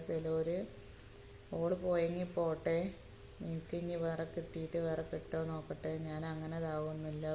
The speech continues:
വിട്ടുകൊടുക്കൂല, അങ്ങനെ വാശി ചിലർക്കൊക്കെ. ചിലര്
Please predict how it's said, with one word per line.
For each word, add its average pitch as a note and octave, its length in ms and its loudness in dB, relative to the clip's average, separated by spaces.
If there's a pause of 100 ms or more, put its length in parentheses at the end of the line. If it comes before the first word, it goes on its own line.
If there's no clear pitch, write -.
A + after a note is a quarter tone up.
വിട്ടുകൊടുക്കൂല, D3+ 840 -2 (180)
അങ്ങനെ E3 320 -2
വാശി E3 480 0
ചിലർക്കൊക്കെ. D#3 720 0 (960)
ചിലര് F3 540 10